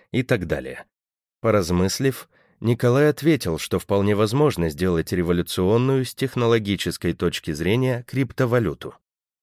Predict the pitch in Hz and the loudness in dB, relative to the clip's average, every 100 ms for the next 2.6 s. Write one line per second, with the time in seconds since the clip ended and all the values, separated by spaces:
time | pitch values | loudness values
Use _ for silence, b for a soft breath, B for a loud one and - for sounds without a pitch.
0 | _ - 92 92 101 95 98 95 90 - | _ 0 2 2 0 0 2 2 2 -2
1 | 117 113 - 76 - - 98 110 123 117 | -2 -4 -2 -6 -6 -2 0 0 0 0
2 | 110 - - 143 - - | 0 0 0 0 0 -8